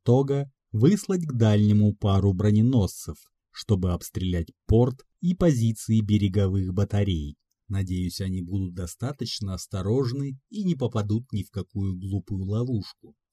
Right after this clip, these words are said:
Что касается сил, которые мы направим к Цзиньчжоускому перешейку, то это будет четвёртая армия. Митицура-сан, сдавайте свои позиции резервным частям второй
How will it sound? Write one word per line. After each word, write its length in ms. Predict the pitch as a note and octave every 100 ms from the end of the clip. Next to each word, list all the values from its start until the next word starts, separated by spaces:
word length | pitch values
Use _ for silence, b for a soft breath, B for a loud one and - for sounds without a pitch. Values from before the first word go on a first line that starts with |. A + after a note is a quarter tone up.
| _ _
Что 260 | - - F#2+
касается 640 | G2 F2 G2 F2 - F2+
сил, 440 | E2 - A2 C#3 C#3 _
которые 520 | E3+ C#3 C#3 B2 A2
мы 160 | G2+ G2+
направим 640 | G2 - G2+ F#2+ F#2 F#2+
к 40 | F#2
Цзиньчжоускому 840 | G2 F#2+ F2+ G2 F2+ - F2+ F2+
перешейку, 840 | E2+ F#2 F2 - A2 B2+ B2+ C3 C3+ _ _
то 160 | - G3+
это 180 | F#3 E3
будет 340 | A#2+ A2 G#2+
четвёртая 680 | - - G#2 F#2+ - F#2+ F#2+
армия. 540 | F#2 F2 E2 D#2+ D2+ - _ _ _ _ _ _
Митицура-сан, 1040 | D#3 F3+ F3 - E3+ A2 F#2+ - E2+ D#2+ D#2 _ _ -
сдавайте 680 | A2 G#2+ B2+ C3+ A2+ G2 G#2+
свои 320 | - G#2+ G2+
позиции 580 | A2 G2+ G2+ G2 A2 G2
резервным 540 | G2 G2+ G2 G2 F#2+
частям 500 | - G2+ - A2 F#2
второй 440 | - G2+ F#2+ F#2